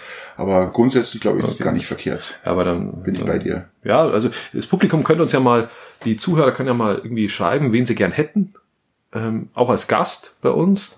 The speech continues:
Speaker 2: Und dann schauen wir, ob wir den eventuell bekommen und dann machen wir das doch.
Speaker 1: Genau. Wir haben eine Homepage.
Speaker 2: Genau. Äh, E-Mail-Adresse und dann zack, raus damit.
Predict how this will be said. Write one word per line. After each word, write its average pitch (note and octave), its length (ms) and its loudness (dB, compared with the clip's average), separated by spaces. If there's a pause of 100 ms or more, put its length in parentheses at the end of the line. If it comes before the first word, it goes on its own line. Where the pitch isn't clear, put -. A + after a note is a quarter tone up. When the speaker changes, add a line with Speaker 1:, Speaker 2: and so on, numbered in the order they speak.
(460)
Speaker 2:
Und A2+ 160 -2
dann A#2 160 2
schauen G#2+ 160 0
wir, C3+ 60 2
ob B2+ 60 0
wir C3+ 80 0
den B2 160 2
eventuell A#2+ 320 2
bekommen A#2 380 -2
und D3+ 120 -2
dann D3+ 100 -2
machen D#3 160 0
wir A2+ 80 2
das - 100 -10
doch. - 160 -14 (800)
Speaker 1:
Genau. A#2 320 2 (540)
Wir A#2+ 80 -2
haben A#2 80 0
eine A2 160 0
Homepage. D#3 360 -2 (280)
Speaker 2:
Genau. G#2+ 420 0 (680)
Äh, - 200 -2
E-Mail-Adresse E3+ 580 2
und - 60 2
dann B2 140 4
zack, - 300 -2
raus C#3+ 240 4
damit. F2+ 340 0